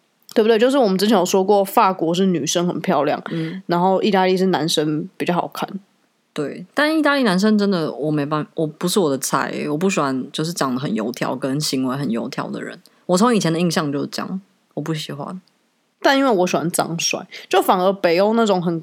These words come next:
Speaker 1: 干净的啊，或者是德国那种整个很白的那一种，会发亮那一种，我还好。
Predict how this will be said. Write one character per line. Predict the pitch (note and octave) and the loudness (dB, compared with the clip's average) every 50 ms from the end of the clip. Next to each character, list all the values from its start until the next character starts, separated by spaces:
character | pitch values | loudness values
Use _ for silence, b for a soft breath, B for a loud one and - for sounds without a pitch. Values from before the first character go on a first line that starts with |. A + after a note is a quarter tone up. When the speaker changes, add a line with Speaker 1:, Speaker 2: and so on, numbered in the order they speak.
| - | -2
Speaker 1:
干 | - F#3 F#3 F3+ F#3 G3 | 0 0 2 2 2 0
净 | F#3 - A#3+ G3+ F#3 F3 | 2 2 2 2 2 0
的 | E3+ E3 | 0 -2
啊， | D#3+ D#3+ E3+ | -2 -2 0
或 | F#3 G3+ | 0 0
者 | G3 | 2
是 | G#3 G#3+ G#3 | 2 2 0
德 | G#3 - - F#3 F3+ | 0 -2 -2 0 0
国 | F#3 F3+ - F#3 F#3 F#3 | 0 0 0 0 2 2
那 | F#3 F#3+ G3 | 2 2 2
种 | F#3+ F#3 D#3 D3 - F#3 B B B B B B B B _ _ | 2 0 0 -2 -4 -8 B B B B B B B B _ _
整 | - F#3+ F#3 F3 | -2 -2 0 0
个 | D#3 F3 E3+ | 0 -2 -2
很 | E3 D#3 F#3 F#3 E3+ D3+ - _ | -2 0 0 -2 -2 -4 -8 _
白 | - G3+ D#3+ C#3+ D3 D#3+ | 0 2 2 2 2 0
的 | F3 F#3 E3+ | 0 0 0
那 | F3 E3+ E3 | 0 0 0
一 | F3+ | -2
种， | F3 E3 D#3 E3+ | -2 -2 -2 -2
会 | F3 G3+ | 0 -2
发 | F3+ F3 F#3 E3+ D#3+ E3 | 0 2 2 2 2 2
亮 | F3 E3+ D#3+ D#3+ | 2 0 0 0
那 | E3+ | 0
一 | F3+ F3+ | 0 0
种， | F3 D3 | 0 -2
我 | C#3 - - | -2 -4 -4
还 | - - - E3+ | -6 -6 -6 -8
好。 | - - | -8 -10